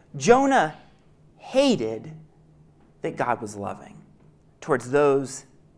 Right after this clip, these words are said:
he hated. You see, Jonah pridefully thought he knew what was best. "Oh, the destruction of the Ninevites, that's what they deserve."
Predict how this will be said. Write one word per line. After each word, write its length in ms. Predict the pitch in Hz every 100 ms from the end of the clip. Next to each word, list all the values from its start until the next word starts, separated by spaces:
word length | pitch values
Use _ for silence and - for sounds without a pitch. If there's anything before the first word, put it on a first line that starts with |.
| _
he 200 | - 269
hated. 480 | 214 - 202 - - _ _ _ _ _ _ _ _ _ _ _ _ _ _ _ _ _ - - - - -
You 80 | 185
see, 460 | 240 220 202 - - - _ _ _ _ -
Jonah 360 | 143 302 294 160
pridefully 680 | - 196 214 190 196 160 156
thought 460 | - 156 143 -
he 180 | - 196
knew 180 | 180 151
what 180 | 135 -
was 180 | 117 -
best. 520 | 110 - - - _ - - -
"Oh, 380 | 190 190 156 - - - - - -
the 300 | 156 165 185
destruction 680 | 175 - - 226 240 247 226
of 220 | 180 151
the 100 | 160
Ninevites, 540 | 160 190 160 139 -
that's 360 | 139 175 262 -
what 200 | 180 131
they 180 | 151 180
deserve." 680 | 151 110 90 82 - -